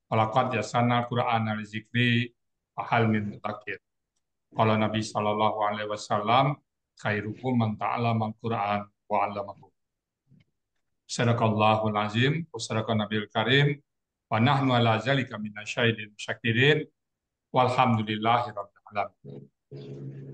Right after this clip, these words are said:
Pertama-tama dan utama sekali, marilah selalu kita bersyukur pada Allah Subhanahu wa Ta'ala, yang mana pada pagi hari yang sejuk ini, Allah masih banyak memberikan kepada kita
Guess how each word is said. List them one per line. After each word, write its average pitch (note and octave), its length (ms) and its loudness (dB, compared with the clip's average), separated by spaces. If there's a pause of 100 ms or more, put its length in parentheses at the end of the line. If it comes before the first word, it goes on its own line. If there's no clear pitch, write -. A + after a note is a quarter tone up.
(1080)
Pertama-tama C3+ 880 6
dan A#2 240 0 (240)
utama A2+ 160 0
sekali, A#2 640 0 (960)
marilah A#2 240 2
selalu A2+ 320 -2
kita A2+ 240 -2
bersyukur A2 400 -6
pada A2 240 0
Allah A2+ 240 0
Subhanahu A2 320 0
wa G#2+ 80 -8
Ta'ala, A#2+ 560 2 (880)
yang A#2 80 2
mana A2+ 480 2
pada G#2 240 -4
pagi G#2+ 320 -8
hari G2+ 400 -8
yang G2+ 240 -8 (400)
sejuk A2+ 400 -6
ini, A2 480 -2 (560)
Allah A2 240 0
masih G#2+ 240 -4
banyak G#2+ 320 0
memberikan G#2 480 -8
kepada G2+ 320 -6
kita A2 560 0